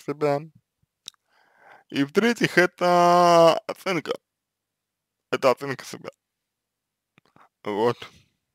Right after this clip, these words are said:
Э, хотя третье связано с первым довольно сильно. Поэтому тут вот нужно последовательно для начала выявить, что из чего,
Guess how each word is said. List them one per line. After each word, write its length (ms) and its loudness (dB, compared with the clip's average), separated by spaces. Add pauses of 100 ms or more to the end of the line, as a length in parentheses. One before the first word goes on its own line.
(1300)
Э, 340 4
хотя 600 2 (280)
третье 480 -4
связано 680 -4
с 160 -20
первым 340 -2 (680)
довольно 440 -2
сильно. 420 -16 (1800)
Поэтому 1500 2
тут 200 -10
вот 260 -8
нужно 800 -2
последовательно 920 -2
для 100 -10
начала 600 -2
выявить, 680 -6
что 340 -4
из 80 -6
чего, 460 -6